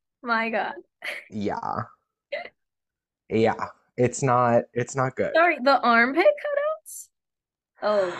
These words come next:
Speaker 1: my
Speaker 2: <sighs>
Speaker 1: voice is not that capable. <laughs>
Speaker 2: The armpit cutouts and the, um, normally, like, top teams get, like, backpacks, like, for their team that say the name on it. And instead of backpacks this year, they have, like,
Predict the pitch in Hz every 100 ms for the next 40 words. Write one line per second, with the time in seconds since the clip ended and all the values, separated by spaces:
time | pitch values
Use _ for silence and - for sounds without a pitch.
0 | 208 208 202 214 208 208 208 190 202 180
1 | - - - - - 349 - 571 - _
2 | _ _ _ - - 175 - 156 139 143
3 | 175 147 156 156 - 147 147 156 165 -
4 | 143 160 151 131 117 - 123 117 104 -
5 | 185 _ _ _ _ _ 123 139 143 160
6 | 175 175 170 - _ _ - 107 107 -
7 | 107 101 101 - 101 104 - _ 95 92
8 | 95 - 107 107 - 110 101 - 101 98
9 | - 101 101 - - 98 98 _ 90 95
10 | 95 107 139 180 _ _ _ _ _ _
11 | _ _ _ _ - 139 135 127 120 113
12 | _ _ _ - 135 - 135 143 143 143
13 | - 143 151 - 160 - 170 175 180 _
14 | - - 123 135 139 143 143 139 127 -